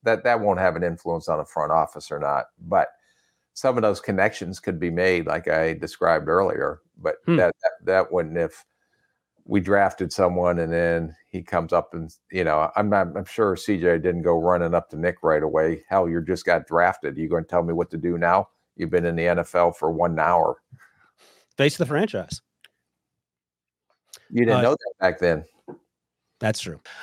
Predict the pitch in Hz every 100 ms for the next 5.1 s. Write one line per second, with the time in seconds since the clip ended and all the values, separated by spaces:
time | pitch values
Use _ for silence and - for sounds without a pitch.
0 | - 160 165 151 196 190 208 202 170 165
1 | 139 123 - 123 107 98 98 107 123 110
2 | 113 101 98 101 95 98 104 113 - 95
3 | 98 92 - - 110 104 - - _ -
4 | - - - 110 - 190 180 160 156 151
5 | -